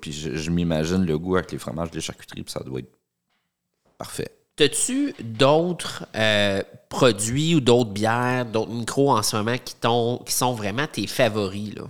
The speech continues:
Speaker 2: Tu sais, que tu dis, « Écoute, faut que vous goûtez à ça. »
Speaker 1: Ben, moi, local, là,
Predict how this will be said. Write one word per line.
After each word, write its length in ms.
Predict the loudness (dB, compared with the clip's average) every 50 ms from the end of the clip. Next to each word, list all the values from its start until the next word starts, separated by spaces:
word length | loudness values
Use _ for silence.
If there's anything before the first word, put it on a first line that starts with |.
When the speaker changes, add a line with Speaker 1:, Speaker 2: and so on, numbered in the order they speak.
| -16 _ _ -2
Speaker 2:
Tu 120 | 0 0
sais, 40 | 0
que 100 | 0 -4
tu 100 | -6 -6
dis, « 220 | -4 -2 -2 0 0
Écoute, 260 | 0 -2 -4 -6 -6
faut 340 | -10 -12 -2 4 4 4 4
que 40 | 4
vous 120 | -2 -6 -6
goûtez 280 | -8 -10 -6 -2 0
à 120 | 0 0 -2
ça. » 160 | -4 -8 -10 -12 _ _ _ _ _ _ _ _ _ _
Speaker 1:
Ben, 220 | 0 0 0 0 -2 -4
moi, 340 | -4 0 4 4 6 4 4 2
local, 720 | -2 -2 2 4 4 4 4 4 2 2 4 2 0 0 -2
là, 280 | -2 -2 -2 -2 -4